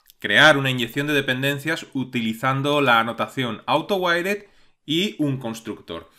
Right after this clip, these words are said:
Bien, vamos a ver en este vídeo cómo crear también una inyección de dependencias, pero en vez de utilizar un constructor con auto-wired, vamos a utilizar la anotación auto-wired con métodos setters,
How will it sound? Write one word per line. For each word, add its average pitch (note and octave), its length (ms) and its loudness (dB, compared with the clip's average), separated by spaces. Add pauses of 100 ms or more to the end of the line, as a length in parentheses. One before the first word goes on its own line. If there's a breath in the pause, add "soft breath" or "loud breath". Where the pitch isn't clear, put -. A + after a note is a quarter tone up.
(840 loud breath)
Bien, G#3+ 280 4
vamos F#3+ 240 2
a G3+ 80 4
ver G3 100 2
en F#3 80 0
este F#3 240 -4
vídeo F#3+ 400 0
cómo D#3 800 -4
crear B2 300 2
también D3+ 260 0
una D3+ 140 -2
inyección C#3+ 340 -2
de C#3+ 60 0
dependencias, D#3 680 -2
pero B2 160 -4
en A#2 60 -6
vez D3 100 0
de F3+ 40 0
utilizar F3 640 0
un C#3+ 120 -6
constructor D3+ 600 -6
con C#3+ 120 -2
auto-wired, D#3 760 2 (120)
vamos C3+ 420 -2
a C#3+ 60 -2
utilizar C#3 720 0 (120)
la A2 180 0
anotación A2 420 -4
auto-wired D#3 640 2
con A2 200 -6
métodos C#3+ 440 -4
setters, F#3+ 560 -4